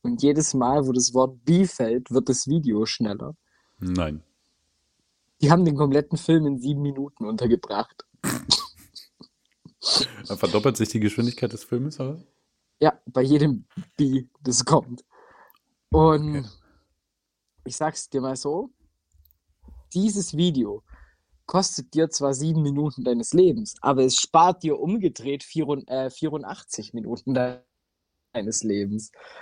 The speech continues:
Speaker 1: Du
Speaker 2: Okay.
Speaker 1: musst diesen Film nicht mehr anschauen. Äh, im
Speaker 2: Aber ist der
Speaker 1: Endeffekt
Speaker 2: Film, ist der Film einundneunzig Minuten lang?
Speaker 1: Ich glaub, so um den Dreh rum.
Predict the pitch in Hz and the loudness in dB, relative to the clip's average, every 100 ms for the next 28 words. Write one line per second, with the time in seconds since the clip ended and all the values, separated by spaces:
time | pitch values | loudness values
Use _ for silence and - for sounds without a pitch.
0 | - 123 127 160 170 143 135 - 147 147 | -2 2 6 6 4 2 0 4 4 4
1 | 151 - 147 113 - - 98 107 104 _ | 2 0 2 2 0 -4 -4 -4 -8 _
2 | - 143 143 190 190 185 160 131 - 127 | 2 6 6 6 6 6 6 4 6 4
3 | 131 127 - 151 143 143 101 107 127 131 | 4 2 4 4 4 4 4 4 6 6
4 | 113 - - 117 95 110 104 131 151 _ | 4 2 -2 0 0 2 0 0 -4 _
5 | _ _ _ _ _ - - 135 - 156 | _ _ _ _ _ -14 -6 -4 0 0
6 | 151 139 127 123 127 104 101 107 | 2 0 0 -2 -2 -2 -8 -10